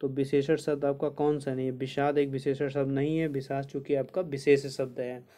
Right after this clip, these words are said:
बाकी सारे विशेषण हैं। स्वास्थ्य, क्षुब्ध, हार्दिक, ये सारे क्या हैं? विशेषण शब्द हैं। Question number fifty-seven,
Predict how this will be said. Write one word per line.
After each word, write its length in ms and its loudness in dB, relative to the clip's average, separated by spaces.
बाकी 260 -4
सारे 300 0
विशेषण 540 -4
हैं। 140 -8
स्वास्थ्य, 480 -4
क्षुब्ध, 320 -6
हार्दिक, 400 -6
ये 60 -2
सारे 280 -2
क्या 200 -2
हैं? 180 -2
विशेषण 360 8
शब्द 320 0
हैं। 240 -6
Question 260 6
number 180 6
fifty-seven, 600 4